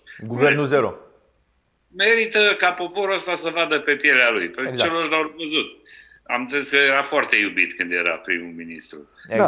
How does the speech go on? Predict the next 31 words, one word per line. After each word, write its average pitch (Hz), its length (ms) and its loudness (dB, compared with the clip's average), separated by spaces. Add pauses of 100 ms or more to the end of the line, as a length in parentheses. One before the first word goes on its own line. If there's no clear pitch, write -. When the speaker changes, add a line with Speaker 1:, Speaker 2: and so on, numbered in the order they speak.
Speaker 2:
Toată 135 80 -4
lumea 160 320 2
Speaker 3:
este 190 220 2
iubit 170 440 2
în 147 160 -2
continuare, 113 840 -2 (520)
Speaker 1:
Da. - 240 0
Speaker 3:
dar - 360 4
în 233 340 0
grupul 262 380 2
lui, 170 300 6
acolo. 147 500 2 (640)
Speaker 1:
Să - 460 -2
vă 127 140 6
spun 226 420 0
ceva, 151 300 6
Tavi, 139 300 4
sunt 127 200 -6
total 160 360 4
de 151 80 4
acord 135 380 4
cu 131 100 -6
ce - 120 -2
ai 120 120 4
spus, 123 380 -6
că 135 100 -2
useriștii 117 560 -4
sunt 123 160 -12
niște 120 200 -8
civili 127 340 -6
deosebiți, 123 760 -4